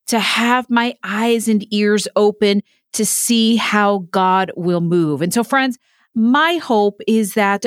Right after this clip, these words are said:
twenty twenty-four has gotten off to a fabulous start for you. And as I kick off She Impacts Culture podcast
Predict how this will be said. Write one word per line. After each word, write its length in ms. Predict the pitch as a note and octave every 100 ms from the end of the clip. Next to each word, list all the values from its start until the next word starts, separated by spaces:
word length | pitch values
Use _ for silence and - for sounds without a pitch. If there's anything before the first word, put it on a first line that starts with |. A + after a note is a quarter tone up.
| -
twenty 520 | - C4+ C4+ - C#4+
twenty-four 760 | B3+ B3+ A#3+ A#3+ A3+ A3 G#3 G3
has 240 | A#3 G3+
gotten 400 | G#3+ A#3 - A3 A3
off 260 | A3 G#3 -
to 200 | A3 -
a 180 | F#3+ F#3+ - _ _
fabulous 880 | - - C#4 B3+ C4+ A#3+ A#3+ A#3 -
start 580 | - - G3 F#3 - -
for 320 | G3+ F#3+ F3+
you. 380 | E3 E3+ E3+ - _ _ -
And 180 | G3+ -
as 260 | A3+ B3 B3+ -
I 140 | A3+ -
kick 420 | - - A#3 A#3 - -
off 420 | G#3 F#3+ F3+ F3+ _ _ _
She 480 | - - B3 A#3+ -
Impacts 480 | A3+ G#3+ A3+ G#3+ -
Culture 460 | - G#3+ - G#3+
podcast 800 | G3+ - F#3+ G3+ - F#3+ G#3 -